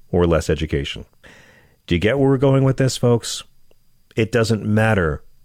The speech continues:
the word salad I just gave you to explain what actually caused this bank to fail. They're gonna tell the Republicans in their media outposts that it was because of diversity. It's because of diversity.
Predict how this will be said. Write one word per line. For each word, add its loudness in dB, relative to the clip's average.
the 0
word 0
salad 0
I 2
just -4
gave 0
you -4
to -4
explain 0
what -2
actually -4
caused -4
this -4
bank -4
to -8
fail. -4
They're 0
gonna 2
tell 0
the 0
Republicans 0
in 0
their 2
media 2
outposts -2
that 2
it 0
was -2
because 0
of -4
diversity. -2
It's -4
because 0
of -2
diversity. -4